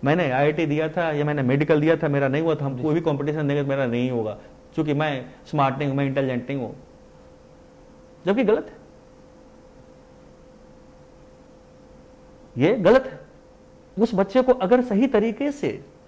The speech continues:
Speaker 1: guide किया जाता है, सही तरीके से टीच किया जाता है, तो एक साधारण बच्चा भी आराम से competition निकाल सकता है, क्योंकि competition निकालने की ज़्यादा पढ़ने की जरूरत नहीं है।
Speaker 2: हम्म।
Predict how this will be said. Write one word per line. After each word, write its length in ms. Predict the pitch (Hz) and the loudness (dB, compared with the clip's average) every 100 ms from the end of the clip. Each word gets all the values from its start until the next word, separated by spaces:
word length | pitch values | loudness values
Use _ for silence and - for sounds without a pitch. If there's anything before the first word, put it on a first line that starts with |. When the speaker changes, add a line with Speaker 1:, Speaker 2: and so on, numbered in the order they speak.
| - 147 | -20 -4
Speaker 1:
guide 320 | 160 214 226 | 2 2 2
किया 140 | 196 | 0
जाता 240 | 160 139 151 | 0 -2 -6
है, 160 | 156 - | -10 -8
सही 220 | 180 233 | -4 -4
तरीके 400 | 196 175 175 175 | -2 -4 -4 -4
से 120 | 139 | -4
टीच 300 | - 240 254 | 0 2 2
किया 220 | 202 160 | 2 -2
जाता 260 | 143 135 147 | -2 -2 -4
है, 120 | 156 | -6
तो 300 | 147 - 180 | -10 -8 -6
एक 80 | 175 | -4
साधारण 500 | - 139 156 208 196 | -6 -6 -6 -6 -8
बच्चा 280 | 147 - 202 | -8 -8 -4
भी 160 | 247 | -4
आराम 280 | 240 131 160 | -4 -10 -10
से 120 | 180 | -12
competition 420 | 190 147 147 147 | -10 -10 -10 -10
निकाल 240 | 143 143 127 | -10 -10 -12
सकता 300 | 143 - 143 | -12 -12 -10
है, 100 | 104 - - - - - - - - - | -12 -18 -20 -20 -20 -20 -20 -20 -20 -8
क्योंकि 200 | 202 226 | -2 0
competition 640 | 247 - 151 156 226 247 185 | -2 -4 -4 -2 -2 -2 -4
निकालने 300 | 160 175 208 | -4 -4 -2
की 60 | |
ज़्यादा 240 | 165 147 175 | -2 -4 -4
पढ़ने 280 | 147 139 | -6 -6
की 80 | 151 | -6
जरूरत 280 | 151 156 160 | -6 -6 -4
नहीं 120 | 247 | -2
है। 200 | 254 113 | -2 -6
Speaker 2:
हम्म। 100 | - | -12